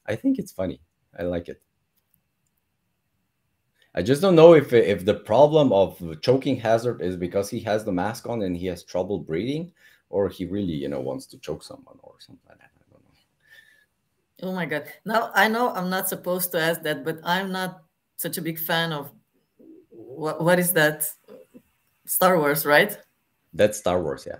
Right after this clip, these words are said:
Speaker 2: I mean, I'm not that I'm not a fan. I, I don't know so much about it. So who is the hero here in, in the front of your shirt? I know that you will be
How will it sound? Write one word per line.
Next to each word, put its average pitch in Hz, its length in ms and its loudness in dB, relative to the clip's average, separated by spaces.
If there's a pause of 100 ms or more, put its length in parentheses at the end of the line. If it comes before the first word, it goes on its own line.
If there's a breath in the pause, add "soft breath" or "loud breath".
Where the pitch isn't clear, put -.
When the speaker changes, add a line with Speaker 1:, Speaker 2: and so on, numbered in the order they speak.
Speaker 2:
I 202 100 2
mean, 240 140 6
I'm 196 240 2
not 233 160 8
that 196 140 4
I'm 185 100 4
not 196 160 4
a 185 40 -2
fan. 220 280 4
I, 180 160 0
I 175 60 -2
don't 214 180 0
know 220 160 2
so 214 180 0
much 190 240 0
about 170 280 2
it. 175 120 -2
So 208 280 2
who 254 160 2
is 214 160 2
the 190 80 0
hero 180 480 0
here 175 260 0
in, 151 360 -4
in 156 120 -6
the 139 80 -8
front 160 300 -2
of 139 100 -6
your 147 360 -6
shirt? - 360 -4
I 190 80 2
know 214 140 2
that 165 180 -2
you 180 80 -2
will 175 140 -2
be 160 140 -8